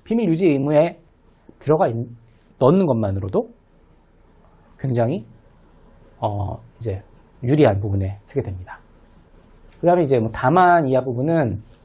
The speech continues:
정부 공공기관 요청에 따르거나 이제 법원에서 하려 그러는데 법원의 판결. 법원의 판결에 따르면 당연히 줘야 되고요. 공공기관 요청도 원칙적으로 보통 이제 많이 줍니다. 사실 이 조항은 없어도 보통 주게 되는데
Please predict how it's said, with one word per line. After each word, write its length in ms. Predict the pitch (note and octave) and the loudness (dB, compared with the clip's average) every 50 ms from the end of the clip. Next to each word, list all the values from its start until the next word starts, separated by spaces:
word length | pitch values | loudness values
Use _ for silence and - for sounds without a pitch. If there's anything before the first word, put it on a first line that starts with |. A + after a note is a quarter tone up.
| - - _ - - - - - - - - - - | -20 -20 _ -20 -20 -20 -20 -20 -20 -20 -20 -20 -6
정부 380 | - - F#3+ G#3 A3 G#3 A3 | -2 0 2 2 2 2 2
공공기관 720 | F#3+ F3+ E3 F3 F#3 G3 G3+ G3 F3+ F3 F#3 F#3 F#3 E3+ | 2 2 2 2 2 2 0 0 0 0 0 0 0 0
요청에 480 | C#3+ - C3+ C3+ - - F3+ F3 E3+ E3+ | 0 -2 -2 -4 -4 -4 -2 -2 -2 0
따르거나 460 | F3+ F#3 F3+ F#3+ F3 E3+ D#3+ E3+ F3 | 0 0 0 0 2 2 2 2 2
이제 120 | E3 C3+ | 0 0
법원에서 540 | B2 - - D3 D3+ F3+ G3+ F#3+ F3+ D3+ D#3 | 0 0 2 2 4 4 2 2 2 2 2
하려 180 | C#3 C#3 C3+ B2 | 2 2 2 2
그러는데 480 | B2+ A#2+ A#2 A2+ G#2+ G2 A2+ G#2+ F#2+ - - _ _ - | 0 -2 -4 -4 -6 -6 -6 -8 -8 -8 -16 _ _ -8
법원의 240 | - B2+ B2 B2+ B2+ | -4 -2 -2 -2 -2
판결. 480 | B2+ F#3 F#3+ E3+ C3+ A2+ A#2 D#3+ A3+ - - - - - _ _ _ - - - _ _ - - - - - - - - - - - - - | -4 -4 -2 0 0 0 0 -2 -4 -8 -16 -20 -20 -20 _ _ _ -20 -20 -20 _ _ -20 -20 -20 -20 -20 -20 -20 -20 -20 -20 -12 -4 0
법원의 300 | - F3 B3 C#4 C#4+ - | 2 4 6 4 4 4
판결에 320 | - D4+ D4+ D4 D4+ D4+ D4 | 2 2 4 4 4 4 4
따르면 200 | C4+ C#4 D#4 E4 | 4 4 4 2
당연히 320 | - - F3+ A3 B3+ B3+ | 2 2 2 4 4 4
줘야 200 | F#3+ F#3+ E3+ E3 | 4 2 2 4
되고요. 380 | D#3+ D#3+ C#3+ E3+ G#3+ A3+ F#3 - | 2 2 2 4 4 4 4 2
공공기관 460 | - F#3 G3 A3 A3 G3 A3+ G#3+ F3+ | 2 0 0 0 2 2 2 2 2
요청도 1300 | C#3+ C#3+ D3 - A3 G#3+ G#3 G#3 G#3 G#3 G3 - _ _ _ _ _ _ _ _ - F#3 F3+ F3 F#3+ G3+ D3+ | 2 -2 -2 0 0 2 2 0 -2 -4 -8 -10 _ _ _ _ _ _ _ _ -2 0 2 4 4 4 4
원칙적으로 500 | B2+ C#3 E3 - - - G#3 G3 G3+ F#3+ | 2 0 -2 -6 -8 -4 -2 -2 -2 -2
보통 340 | - - - - G3+ G3+ | -4 -8 -8 -8 -6 -6
이제 120 | F#3+ D#3 D#3 | -4 -4 -2
많이 220 | C3+ A#2+ B2 E3 | -2 -2 -2 -4
줍니다. 500 | D#3+ - C#3 A#2+ A#2 A#2 C#3 D#3 C#3 A#2 - | -6 -8 -8 -6 -4 -2 -2 -2 -2 -2 -6
사실 220 | E3 D#3+ - F3+ | -10 -8 -6 -6
이 80 | D#3 C#3+ | -2 0
조항은 560 | F3+ G#3+ G#3+ G#3 G#3+ G#3+ G#3+ G#3 G3+ F3+ D#3 - - - _ - | 2 4 4 2 2 0 -2 -2 -4 -6 -8 -14 -20 -16 _ 0
없어도 360 | C#3+ C#3+ C#3+ - A#3+ A#3 A3 | 0 0 2 4 4 4 2
보통 220 | D#3+ - - F#3+ | 0 -2 -4 -6
주게 200 | E3 - D#3 F#3 E3 | -4 -2 0 0 0
되는데 540 | C#3 A2+ A2+ B2+ D#3 F#3+ F3 A#2 - - | 0 -2 -2 0 0 2 2 0 -2 -6